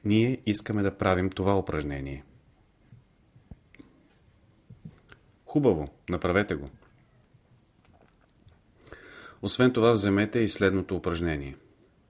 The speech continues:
Прегледайте Библията и си изберете съдържание за концентриране.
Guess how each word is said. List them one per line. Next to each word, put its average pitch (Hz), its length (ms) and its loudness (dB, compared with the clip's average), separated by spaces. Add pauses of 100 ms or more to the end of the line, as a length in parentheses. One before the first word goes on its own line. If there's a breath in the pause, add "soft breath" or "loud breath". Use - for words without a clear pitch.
(800 loud breath)
Прегледайте 107 560 4
Библията 92 480 2
и 98 40 0
си 101 140 -2
изберете 90 480 2
съдържание 85 760 0
за 82 200 -6
концентриране. 78 840 -6